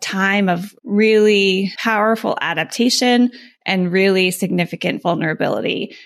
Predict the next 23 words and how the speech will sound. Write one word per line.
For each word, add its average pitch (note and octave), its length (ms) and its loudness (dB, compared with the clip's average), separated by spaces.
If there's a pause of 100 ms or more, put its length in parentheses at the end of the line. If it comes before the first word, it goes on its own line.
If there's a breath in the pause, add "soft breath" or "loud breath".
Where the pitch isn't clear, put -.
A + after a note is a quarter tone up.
(180 loud breath)
And F3 360 -4
what F#3+ 200 -2
do G#3 120 -2
we G3 120 0
need F3 260 0
to E3+ 100 -6
do E3 380 -2
to - 160 -4
make F3 260 -2
sure E3 180 -8
that D#3 200 -4
more E3+ 360 -2
parents D#3 640 -8 (440 soft breath)
get - 240 -6
through E3+ 240 -2
it D#3+ 160 -4
in D3+ 240 -4
as D3 320 -6
healthy E3+ 400 -6
a D#3 80 -2
way A2 200 -2
as - 140 -6
possible? - 600 -10